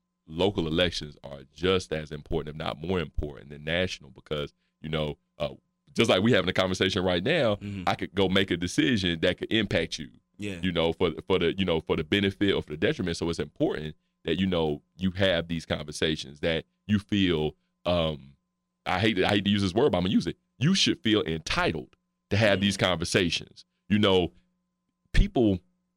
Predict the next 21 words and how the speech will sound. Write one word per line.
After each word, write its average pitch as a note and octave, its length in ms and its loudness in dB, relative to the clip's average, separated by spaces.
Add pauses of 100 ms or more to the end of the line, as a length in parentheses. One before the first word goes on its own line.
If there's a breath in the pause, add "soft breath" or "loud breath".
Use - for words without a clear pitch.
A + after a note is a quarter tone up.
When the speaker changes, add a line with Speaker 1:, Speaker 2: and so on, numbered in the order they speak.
(140)
Speaker 1:
people A#2+ 300 2
ascend B2+ 400 2
to G#2+ 80 -2
these G2+ 220 2
positions F2 560 0
that E2 140 -4
they F2 100 2
believe E2+ 420 0
are E2+ 100 0
in D#2+ 180 -2
the C2+ 80 -16
sky, C#3 500 -6 (420)
and G#2 160 4
they F#2+ 80 6
don't G#2 240 2
feel G2+ 160 4
the E2+ 80 0
need G#2 280 2
to E2+ 80 -2
come F2 280 -2
down E2 540 0